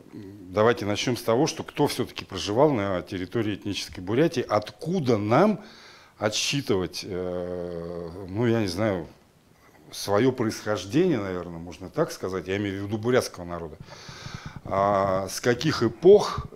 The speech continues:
да, и, э, с каких, ну, не ан-, не с неандертальских, естественно, да, а вот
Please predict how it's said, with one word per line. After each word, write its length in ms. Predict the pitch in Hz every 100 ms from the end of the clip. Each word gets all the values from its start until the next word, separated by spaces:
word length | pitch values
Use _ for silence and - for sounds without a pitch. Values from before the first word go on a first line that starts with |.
| - 110
да, 340 | 110 147 151
и, 140 | 117 104
э, 600 | 101 98 98 95 95 92
с 80 | -
каких, 380 | 113 104 107 104
ну, 120 | 123
не 600 | 131 110 113 117 120 117
ан-, 140 | 113 110
не 380 | 139 127 117
с 260 | 104 - -
неандертальских, 720 | 107 107 113 120 208 - -
естественно, 580 | 117 - 113 - 92 92
да, 200 | 101 151
а 20 |
вот 200 | 110 110